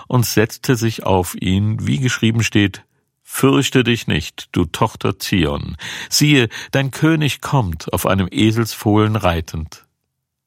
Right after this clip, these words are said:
Das verstanden seine Jünger zuerst nicht, doch als Jesus verherrlicht war,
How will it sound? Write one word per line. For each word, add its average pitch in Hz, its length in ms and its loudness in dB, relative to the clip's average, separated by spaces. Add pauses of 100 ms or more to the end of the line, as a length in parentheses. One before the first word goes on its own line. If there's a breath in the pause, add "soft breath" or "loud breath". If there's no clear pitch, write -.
(540)
Das - 180 0
verstanden 131 540 -2
seine 85 240 2
Jünger 92 320 2
zuerst - 500 0
nicht, 113 300 0 (480 loud breath)
doch - 160 -2
als - 180 0
Jesus 101 320 2
verherrlicht 95 800 -2
war, 104 260 2